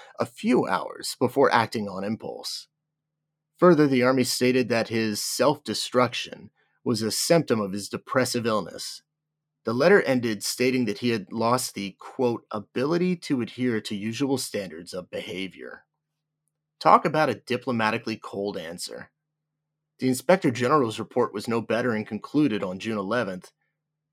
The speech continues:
stating that, quote, "Ralph Joseph Siegler died, a suicide from self-electrocution." To make matters worse, a report indicated that all interactions had with Miss Siegler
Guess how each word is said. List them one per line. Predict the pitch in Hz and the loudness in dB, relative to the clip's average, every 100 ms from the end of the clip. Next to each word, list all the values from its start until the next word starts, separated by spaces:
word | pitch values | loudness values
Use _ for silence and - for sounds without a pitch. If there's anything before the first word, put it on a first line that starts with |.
| _ | _
stating | - - 180 151 113 | -8 2 4 4 2
that, | 104 - | -2 -6
quote, | - 117 113 - _ | -2 0 0 -4 _
"Ralph | 101 107 175 - | -4 2 2 0
Joseph | - 131 143 147 | -2 -2 0 -4
Siegler | - 139 123 131 | -4 -4 0 -2
died, | 123 113 104 90 80 - _ _ - | 0 0 2 0 -8 -14 _ _ -10
a | |
suicide | - - 156 113 - 73 67 - | -8 0 2 2 -2 -8 -10 -10
from | 98 | -10
self-electrocution." | 113 - 82 - 95 85 - 90 98 101 - - - _ _ _ _ _ - | -6 -6 -8 -8 -10 -10 -16 -10 -8 -8 -10 -14 -20 _ _ _ _ _ -6
To | 120 | 2
make | 131 143 | 2 2
matters | 131 127 107 | 2 2 0
worse, | 98 123 101 92 - - _ _ _ | -2 0 0 -2 -6 -10 _ _ _
a | 127 | 2
report | 117 - 185 196 143 | 2 0 4 4 4
indicated | 127 127 127 107 95 | 2 0 0 0 -4
that | 95 - | -4 6
all | 139 170 | 8 8
interactions | 165 165 131 131 135 131 113 | 8 4 4 2 0 -4 -6
had | - 139 143 110 104 | -4 0 0 -2 -4
with | 104 120 | -4 -2
Miss | 127 127 | 0 -2
Siegler | - 143 110 90 95 | 0 0 0 -4 -6